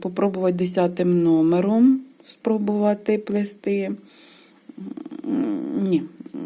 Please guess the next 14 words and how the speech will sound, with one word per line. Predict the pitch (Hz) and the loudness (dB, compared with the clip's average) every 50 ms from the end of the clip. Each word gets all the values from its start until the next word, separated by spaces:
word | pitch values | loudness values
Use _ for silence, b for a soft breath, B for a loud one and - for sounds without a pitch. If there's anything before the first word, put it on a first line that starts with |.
| - - - 196 | -6 -4 -4 -2
не, | 202 208 - - | 0 -2 -2 -2
от, | - - - - 185 185 185 190 | -6 -2 -2 -2 -2 -2 -2 -4
е, | 185 185 185 185 185 185 | -4 -2 -2 -2 -2 -2
для | 190 190 | 0 0
ць-, | 196 196 196 - - - - | 0 0 -2 -4 -4 -2 -2
для | 185 190 190 185 | 0 0 -2 -2
цієї | 185 - 220 208 208 202 196 180 185 185 180 | -2 -2 -2 2 2 2 2 0 0 -2 -2
схеми, | 185 - - 196 208 226 233 220 190 170 175 B B B B B B B B B B B - | -4 -4 -4 -2 0 0 0 0 -2 -4 -6 B B B B B B B B B B B -6
е, | 170 165 170 | -4 -2 -2
товстіша | 165 - 185 180 180 180 - 202 190 - - 175 | -2 -2 -4 -4 -2 -4 -4 -4 -4 -2 -2 -2
н-, | 175 180 180 175 | 0 0 -2 -2
ниточка | - 180 185 196 208 202 185 180 180 - - 160 156 156 | -2 -2 -2 -2 -2 -2 -4 -6 -6 -6 -4 -4 -4 -4
тут, | 156 - 170 170 170 - - - _ | -4 -6 -6 -6 -8 -10 -16 -18 _
е, | - | -10